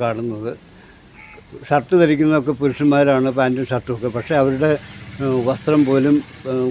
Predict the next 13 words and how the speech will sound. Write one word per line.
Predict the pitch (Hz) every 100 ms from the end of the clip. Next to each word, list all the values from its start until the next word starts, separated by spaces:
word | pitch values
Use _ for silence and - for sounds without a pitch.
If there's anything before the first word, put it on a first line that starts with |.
| 117
ഉത്തരവാദിത്വം | - 151 156 147 170 151 -
സ്ത്രീക്കാണെന്ന് | 135 127 165 143 135 143 143 -
പഴയ | 127 143 143
കാലം | 139 135
മുതൽ | 135 135
എഴുതി | 127 131 143
കൊടുത്തിരിക്കുന്നതാണ്. | 135 117 120 117 131 123 120 98 104 - - - - - - - 151
ആ | 180 175 147
ബുദ്ധിമുട്ട് | 151 180 170 170 160
അവരിപ്പോഴും | 151 117 151 160 151
സഹിച്ചുകൊണ്ടിരിക്കുന്നു | 135 117 135 127 131 113 107 104
സ്ത്രീകൾ. | 117 107 104 104 - - - - - _ -
അപ്പോൾ | 139